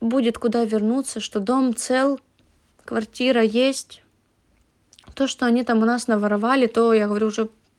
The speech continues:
то такое, пожалуйста, говорю, пусть забирают. Вот,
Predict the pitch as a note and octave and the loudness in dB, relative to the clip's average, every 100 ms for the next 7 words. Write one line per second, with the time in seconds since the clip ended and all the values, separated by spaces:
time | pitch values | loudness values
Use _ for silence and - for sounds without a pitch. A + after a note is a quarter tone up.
0 | _ _ - - B3+ A3 A3 B3 A3+ G#3+ | _ _ -10 -6 -4 -4 0 2 4 2
1 | G#3+ G#3+ G#3+ G#3 A3+ G#3 - A#3+ G3 F#3+ | 0 2 2 0 -4 -2 0 2 2 0
2 | G#3 A3+ D4 A#3+ - - - - - _ | 2 2 2 0 -4 -20 -20 -20 -20 _
3 | _ _ - _ _ _ _ _ _ _ | _ _ -20 _ _ _ _ _ _ _
4 | _ _ _ _ _ _ _ _ _ _ | _ _ _ _ _ _ _ _ _ _
5 | _ B3+ A#3 B3 | _ 0 4 4